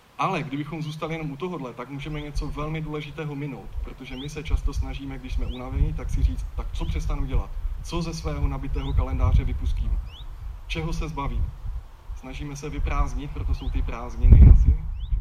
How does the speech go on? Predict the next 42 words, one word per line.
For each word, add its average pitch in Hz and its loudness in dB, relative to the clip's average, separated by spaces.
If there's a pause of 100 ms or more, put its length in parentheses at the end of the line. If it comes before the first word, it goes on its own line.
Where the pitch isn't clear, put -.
proto, - -10
eh, - -4
je, - -4 (300)
že - -20
se - -6
díváme 127 -12
na 127 -18
to, - -6 (800)
co, 143 -16 (380)
co 151 -20
nedělat. 131 -18 (1200)
Ale 135 -10
odpočinek 170 -8 (220)
není 196 -16
jenom 160 -8
o - -4 (220)
nedělání 131 -14
nebo 131 -20
vyprázdňování 127 -20
se. 113 -20 (800)
Pán 135 -16
Ježíš, 135 -20
když 143 -20
byl 143 -20
unavený, 123 -16 (300)
tak 120 -20
odcházel 139 -16
na 131 -16
pustá 143 -20
místa, 139 -14
aby 131 -20
se - -20
tam 139 -18
modlil 131 -16
a 127 -20
aby 123 -2
trávil 131 -12
čas 139 -14
v - -8
přítomnosti 139 -12
svého 135 -14
Otce. - -14